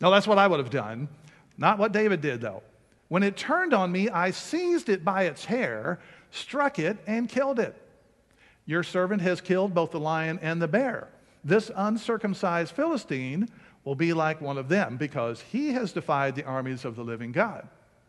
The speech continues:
The Lord who rescued me from the paw of the lion and the paw of the bear will rescue me from the hand of this Philistine."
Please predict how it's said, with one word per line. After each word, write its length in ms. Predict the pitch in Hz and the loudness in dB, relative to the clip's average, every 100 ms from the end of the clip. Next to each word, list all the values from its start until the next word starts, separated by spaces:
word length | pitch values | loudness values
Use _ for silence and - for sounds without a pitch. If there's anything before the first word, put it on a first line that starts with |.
| _ _ _ - _ | _ _ _ -20 _
The 100 | 117 | -6
Lord 280 | 123 180 175 | 2 4 4
who 80 | 185 | 4
rescued 360 | 185 185 185 | 2 2 -2
me 160 | 170 175 | -4 -4
from 200 | 170 156 | -4 -4
the 80 | 147 | -4
paw 220 | 147 135 | 0 -2
of 80 | 113 | -2
the 80 | 120 | -2
lion 500 | 226 262 247 254 208 - _ _ | 0 0 0 -2 -6 -12 _ _
and 140 | 120 104 | -10 -8
the 60 | |
paw 200 | - 120 | -6 -4
of 100 | 117 | -4
the 60 | 113 | -2
bear 460 | 180 214 220 220 214 - _ _ _ | 0 2 2 -2 -6 -20 _ _ _
will 160 | 117 117 | -6 -4
rescue 320 | 120 - 120 | -4 -4 -8
me 100 | 120 | -6
from 180 | 117 117 | -6 -8
the 60 | |
hand 220 | 117 117 | -6 -6
of 80 | 110 | -8
this 160 | 110 104 | -10 -8
Philistine." 580 | 170 220 - 107 - | -2 -2 -2 -8 -12